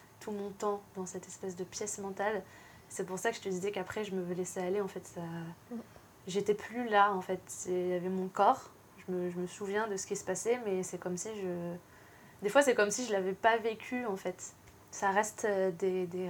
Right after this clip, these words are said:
Speaker 1: rêves, des fois. Et, euh, et, euh, forcément, je suis tombée à une époque dans cette chambre stérile où il y avait des travaux juste derrière moi. Donc, le matin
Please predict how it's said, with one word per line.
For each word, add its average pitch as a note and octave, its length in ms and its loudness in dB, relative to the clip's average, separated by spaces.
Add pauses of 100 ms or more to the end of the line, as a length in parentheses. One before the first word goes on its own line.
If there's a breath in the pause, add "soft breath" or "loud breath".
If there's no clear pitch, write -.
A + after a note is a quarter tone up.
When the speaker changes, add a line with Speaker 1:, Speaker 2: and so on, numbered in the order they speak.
(160)
Speaker 1:
rêves, G3+ 240 0 (160)
des F3+ 60 -14
fois. F#3 200 -8 (1160 soft breath)
Et, G3+ 180 -2
euh, F#3 720 -2 (1500)
et, G3 500 6
euh, F3 100 6
forcément, G#3+ 440 2
je G3+ 160 2
suis F#3+ 180 -4
tombée F#3+ 260 2
à A3 80 4
une F#3+ 160 4
époque A3 500 0
dans F3+ 100 0
cette F#3 220 -6
chambre G3+ 160 -6
stérile G3+ 400 -2
où F#3+ 40 -2
il E3+ 80 -4
y F3 40 -2
avait F3 200 -4
des F#3 120 2
travaux G3+ 640 -2 (500 soft breath)
juste G3+ 400 -2
derrière G3 360 6
moi. G#3 280 6 (480 soft breath)
Donc, G3 300 0
le G3+ 80 -4
matin G3 600 0